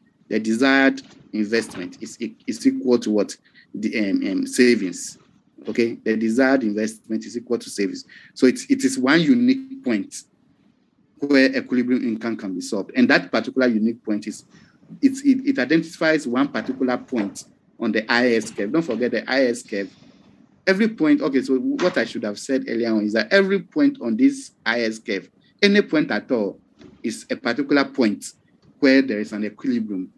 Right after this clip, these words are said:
in the goods market. Okay, it's a particular point of equilibrium in the goods market. So just like at this particular point,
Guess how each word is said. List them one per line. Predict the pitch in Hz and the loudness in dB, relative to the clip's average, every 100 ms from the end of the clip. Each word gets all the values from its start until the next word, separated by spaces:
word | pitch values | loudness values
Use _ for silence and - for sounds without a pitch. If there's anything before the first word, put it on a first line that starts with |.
| _ | _
in | 107 | -6
the | 104 | -6
goods | 101 113 120 - | -4 -2 -2 -2
market. | 104 92 85 - _ _ _ _ _ | -6 -6 -10 -12 _ _ _ _ _
Okay, | 107 113 110 - 113 | -2 -2 -2 -4 -6
it's | 120 | -2
a | |
particular | 117 110 143 139 139 139 - _ - | 0 2 2 4 2 2 -6 _ -2
point | 127 - | 0 0
of | 113 | -2
equilibrium | 104 - 117 110 104 95 | -4 -2 -2 0 -2 -4
in | |
the | 98 | -6
goods | 95 107 104 - | -4 -6 -6 -6
market. | 92 78 - - - - - | -8 -8 -12 -14 -20 -14 2
So | 139 | 4
just | 131 147 202 202 | 4 2 2 4
like | 135 117 110 - _ _ - - | 2 2 -2 -12 _ _ -18 -4
at | 135 | 4
this | 139 143 | 4 2
particular | 120 135 131 127 | -2 -2 0 0
point, | 127 120 98 | -2 -6 -6